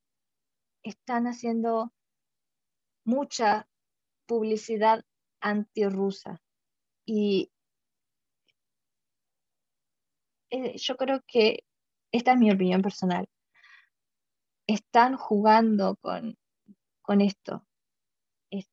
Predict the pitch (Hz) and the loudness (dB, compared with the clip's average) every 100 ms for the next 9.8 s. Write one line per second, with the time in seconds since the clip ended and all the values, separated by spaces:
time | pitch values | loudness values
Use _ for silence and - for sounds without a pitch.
0 | _ 214 196 _ - - 202 208 226 285 | _ -14 -14 _ -20 -10 -6 -4 -6 -6
1 | 247 214 220 226 220 190 - 175 190 220 | -8 -6 -2 0 0 -4 -4 -4 -4 -6
2 | 185 190 175 175 - 196 196 190 - _ | -10 -14 -14 -14 -12 -10 -8 -10 -18 _
3 | _ _ _ - 208 208 220 208 226 294 | _ _ _ -4 -4 -2 -2 0 0 0
4 | 277 320 - 220 202 196 - 190 196 190 | -2 -4 -8 -8 -4 -2 -4 -2 0 0
5 | - 180 190 - - 214 196 196 208 214 | -4 -6 -4 -6 -6 -4 -4 -2 -2 0
6 | - 196 208 208 185 185 180 185 - 175 | 2 4 4 4 0 -2 0 -2 -2 -4
7 | 175 175 185 _ _ _ _ 214 220 233 | -4 -6 -10 _ _ _ _ 2 6 6
8 | 247 - 202 190 185 185 - 185 196 208 | 4 2 0 2 2 2 2 2 4 4
9 | 233 185 165 160 - 185 170 - | 2 0 -2 -4 -4 -2 -2 -4